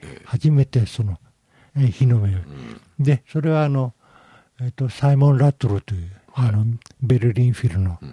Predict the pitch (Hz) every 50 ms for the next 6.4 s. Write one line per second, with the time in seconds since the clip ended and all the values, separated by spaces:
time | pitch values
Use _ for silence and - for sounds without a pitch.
0 | - - - 120 120 110 107 104 104 104 101 - - - - - - - 120 120
1 | - 160 165 - - - - - - - - - 117 113 - 120 104 98 92 -
2 | _ _ _ _ _ _ _ _ - - _ - 117 131 131 131 127 127 131 113
3 | - - 127 120 107 - - 113 104 - - 92 85 113 - 117 110 98 101 98
4 | 98 95 _ _ _ _ _ - 123 98 123 117 104 - - 117 107 110 127 127
5 | 120 98 - _ _ _ _ _ - - 117 - 110 110 104 113 113 - - -
6 | 123 120 117 110 110 104 101 98